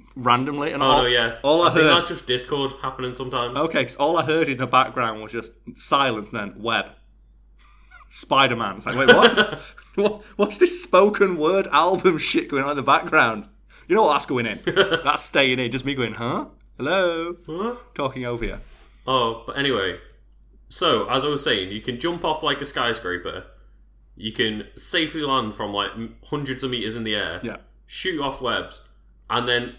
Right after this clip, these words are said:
Speaker 2: someone will be like, "Oh, you look a bit like Spider-Man."
Speaker 1: <laughs> It's like, I've just done the most baller shit that has ever been done on this
Speaker 2: <laughs>
Speaker 1: block,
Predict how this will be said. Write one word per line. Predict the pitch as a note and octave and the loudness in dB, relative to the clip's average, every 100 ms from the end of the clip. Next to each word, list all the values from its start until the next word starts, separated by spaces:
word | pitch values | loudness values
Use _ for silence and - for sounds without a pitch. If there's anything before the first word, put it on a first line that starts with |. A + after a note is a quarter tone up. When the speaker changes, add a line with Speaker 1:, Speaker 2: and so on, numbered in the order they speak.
| - | -10
Speaker 2:
someone | - C3+ C3 | -6 -4 -2
will | B2+ | -2
be | A#2+ | -2
like, | A2+ A2 A2 - - _ _ | -2 -2 -6 -14 -20 _ _
"Oh, | - F#3+ C#3+ G2+ - | -14 -10 -10 -12 -16
you | D3 G3+ | -10 -4
look | D#3+ A#2 | -2 -4
a | B2 | -4
bit | D3 | -4
like | D#3 F3+ E3+ | -2 -4 -4
Spider-Man." | - F#3 F3 D3+ G#2 F#2 - | -4 0 0 0 -2 -4 -8
Speaker 1:
<laughs> | - - | -16 -20
It's | - G#3+ | -6 -4
like, | G#3+ - - | -4 -10 -10
I've | - G#3 D4 - | -2 0 0 -2
just | - E3 D4+ G#3+ D3 | -2 2 2 0 0
done | F#3+ B2+ A2 A2+ - - | 2 2 -2 -10 -20 -10
the | C3 | -4
most | D3+ E3 C#3+ B2 | 0 0 0 0
baller | D#3 D#3 F#3 F#3+ | 4 6 4 2
shit | - - - D#3 A#2 - | 0 -2 0 -2 -4 -4
that | B2 | -2
has | B2 - | -2 -2
ever | B2+ C#3+ | -2 -2
been | C#3+ C#3+ C3+ B2 - | -4 -4 -4 -8 -2
done | D3 A2 G2 - - | 0 0 -4 -12 2
on | - - C3 | 4 4 2
this | B2+ B2+ | 0 -4
Speaker 2:
<laughs> | - | -6
Speaker 1:
block, | B2+ G#2+ - - | -6 -6 -8 -16